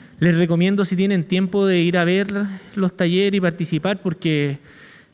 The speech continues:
el otro día cuando llevamos a los niños a la piscina temperada, de verdad que a uno se le ponen los pelos de punta porque los niños de verdad que sienten esa oportunidad.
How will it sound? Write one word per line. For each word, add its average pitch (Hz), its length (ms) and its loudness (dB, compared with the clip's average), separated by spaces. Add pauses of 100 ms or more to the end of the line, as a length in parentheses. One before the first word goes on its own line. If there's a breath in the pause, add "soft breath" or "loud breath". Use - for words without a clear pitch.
(180 soft breath)
el 156 100 0
otro 170 160 -2
día 185 80 2
cuando 185 180 2
llevamos 180 240 2
a - 20 2
los 165 100 2
niños 180 200 0
a - 20 0
la 175 80 0
piscina 175 300 -2
temperada, 165 520 0
de 175 80 2
verdad 143 280 -2
que 170 500 -2 (560 loud breath)
a 151 60 -6
uno 165 100 0
se 160 120 -4
le 156 40 0
ponen 160 180 0
los 139 120 -4
pelos 156 320 -2
de 123 100 -4
punta 190 320 -4
porque 147 240 -8
los 135 120 -4
niños 156 240 -2
de 143 60 -2
verdad 131 260 -4
que 175 100 -4
sienten 190 520 -4
esa 190 340 -4
oportunidad. 190 800 -4